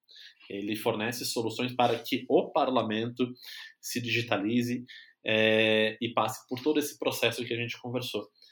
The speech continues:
E pelo que a gente nota, Bia, é, aí eu coloco,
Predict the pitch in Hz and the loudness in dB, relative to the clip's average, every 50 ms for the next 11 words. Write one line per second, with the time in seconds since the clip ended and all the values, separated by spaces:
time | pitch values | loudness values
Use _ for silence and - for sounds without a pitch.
0 | - - _ _ _ _ _ _ - - - 180 180 180 180 156 135 131 120 - | -20 -20 _ _ _ _ _ _ -12 -2 2 2 2 4 4 2 2 4 2 0
1 | - 110 110 120 143 156 151 - 107 107 110 104 104 101 98 - - _ _ - | 0 0 2 2 2 2 0 -2 -2 0 0 0 0 0 -2 -6 -14 _ _ -20
2 | - - _ _ _ - 107 104 107 104 104 104 104 104 104 104 - - - 110 | -20 -20 _ _ _ -6 -4 -2 0 2 2 2 2 4 2 2 0 0 0 0
3 | 110 110 113 123 120 120 120 - - _ _ _ _ - - 117 110 113 110 113 | 0 2 4 4 2 2 0 -6 -14 _ _ _ _ 4 6 8 8 8 8 6
4 | - - 117 107 98 98 - | 2 2 2 2 2 0 -4